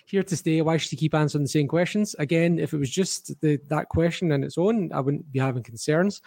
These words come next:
But when paired with the fact that he's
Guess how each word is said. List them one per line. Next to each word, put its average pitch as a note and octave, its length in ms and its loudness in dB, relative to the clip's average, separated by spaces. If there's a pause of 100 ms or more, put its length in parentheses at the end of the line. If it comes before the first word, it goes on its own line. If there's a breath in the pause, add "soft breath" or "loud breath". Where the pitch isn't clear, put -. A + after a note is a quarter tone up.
(320 loud breath)
But C#3 120 0
when C#3+ 340 2 (240)
paired E3 300 2
with C#3+ 420 0
the C#3 100 2
fact D3+ 300 -4
that D3+ 80 -4
he's B2+ 180 -4